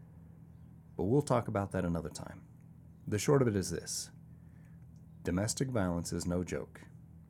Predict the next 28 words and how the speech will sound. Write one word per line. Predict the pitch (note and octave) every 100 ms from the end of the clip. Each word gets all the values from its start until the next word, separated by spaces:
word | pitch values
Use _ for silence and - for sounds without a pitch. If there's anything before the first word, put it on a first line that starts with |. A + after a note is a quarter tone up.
| - - -
and | F#2 F#2
it | F#2 -
always, | E2 E2+ E2+ E2+ - -
always, | D#2+ D#2+ E2+ - - - -
always | G#2 A2+ A2+ F2+ G#1+ - - - - -
gets | F#2+ -
worse, | F2 - - - - E2
never | F2 F#2 G#2 F#2+ E2
better. | - - - - - - - - - - - - - -
And | F2 F2
I've | E2+
seen | - G#2 G2+
my | F2+ G2
fair | - F#2 F2+
share | - F#2 D#2+
of | -
it, | - - - - - - -
from | F#2+ F#2+
all | A2 C#3
walks | F#2 D#2 -
of | E2
life. | E2+ - - - - - - - - -
You | G#2
see, | C3 B2 - -
I | G#2+
interacted | D3 E3 C3 A#2+ - F#2
with | F2 F2
millionaires, | F2+ F#2+ G2 G#2 A2+ -